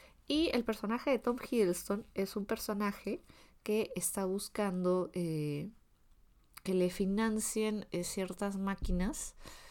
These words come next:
para poder sacar arcilla de, debajo de la tierra, de las, de la tierra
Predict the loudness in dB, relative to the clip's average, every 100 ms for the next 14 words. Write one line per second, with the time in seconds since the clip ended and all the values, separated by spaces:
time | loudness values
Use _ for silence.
0 | -20 -20 -20 -20 -20 -20 -20 -20 -4 2
1 | 4 4 2 0 -4 0 2 2 -2 -6
2 | -6 -10 -12 2 4 6 6 6 2 -2
3 | -10 -20 -20 -8 2 4 4 2 0 2
4 | 4 4 4 6 4 2 -6 -20 -20 -20
5 | -20 -20 -20 -20 -20 -20 _ _ _ -20
6 | -20 -4 0 6 8 8 6 4 2 2
7 | 4 4 4 4 4 4 2 4 2 0
8 | -6 -20 -6 0 2 2 -2 -6 -10 -4
9 | -2 0 -2 2 4 4 4 4 2